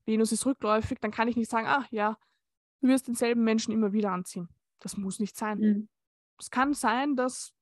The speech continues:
Speaker 1: keine Ahnung, wie ich's vorher gesagt hab, du triffst irgendeinen alten Freund, der einfach eine, eine große Bedeutung für dich in deinem Leben hat, triffst du auf einmal nach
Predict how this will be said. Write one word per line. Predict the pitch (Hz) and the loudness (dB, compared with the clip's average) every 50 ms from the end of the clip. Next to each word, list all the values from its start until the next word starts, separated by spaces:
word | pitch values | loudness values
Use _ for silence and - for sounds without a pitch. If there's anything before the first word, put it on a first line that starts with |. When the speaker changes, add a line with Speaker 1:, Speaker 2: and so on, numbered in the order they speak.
| _ _ _ | _ _ _
Speaker 1:
keine | - - 233 269 320 | -8 -6 -4 -2 -2
Ahnung, | 349 330 254 202 208 _ _ _ _ _ _ _ _ _ _ _ _ _ _ _ _ | -2 -2 -2 -2 -4 _ _ _ _ _ _ _ _ _ _ _ _ _ _ _ _
wie | - 196 220 233 | -4 -2 0 0
ich's | 233 - | -2 0
vorher | - 262 262 254 | 0 0 0 2
gesagt | 254 311 330 - - | 0 -2 -2 0 -2
hab, | 254 208 208 | -2 -2 -2
du | - 220 | -6 -8
triffst | - - 269 285 285 - - | -6 -4 -4 -4 -4 -4 -8
irgendeinen | - 247 269 277 269 269 269 277 269 269 _ - - - - _ _ _ _ _ _ _ _ _ _ | -6 -4 -2 -2 0 0 0 0 -2 -2 _ -8 -20 -20 -20 _ _ _ _ _ _ _ _ _ _
alten | - 185 208 269 302 _ _ 285 277 277 285 285 285 - | 0 2 2 2 0 _ _ 0 0 2 2 0 0 -2
Freund, | - - - - 208 208 214 233 277 294 285 254 - | -4 -16 -8 0 4 4 4 4 4 2 0 -2 0
der | 247 233 233 233 240 | 0 2 2 2 2
einfach | 233 - 226 226 226 226 - 240 - | 2 2 0 -2 -2 -6 -8 -6 -4
eine, | 233 226 226 220 208 | -2 0 2 2 2
eine | 196 208 208 208 | 2 0 -2 -4
große | _ - 214 240 - - 220 | _ 0 0 0 0 -2 -6
Bedeutung | 208 214 - 202 214 240 - 262 247 | -6 0 2 2 2 2 2 -2 0
für | - 247 | 0 0
dich | 220 247 - - | -2 0 0 2
in | 247 | 2
deinem | 240 240 247 233 220 | 2 2 2 2 0
Leben | 202 208 220 247 247 226 | 0 -2 0 0 0 0
hat, | 214 226 262 - - _ _ | 0 -2 -4 -4 -12 _ _
triffst | - - 277 - - - - | -6 -6 -4 -4 -6 -6 -6
du | 285 285 | -4 -2
auf | - 233 - | -2 -2 -2
einmal | - - 196 214 226 240 262 262 254 | -2 -2 0 0 0 0 0 0 0
nach | 233 226 226 233 247 - - | 0 0 -2 -2 -2 -6 -14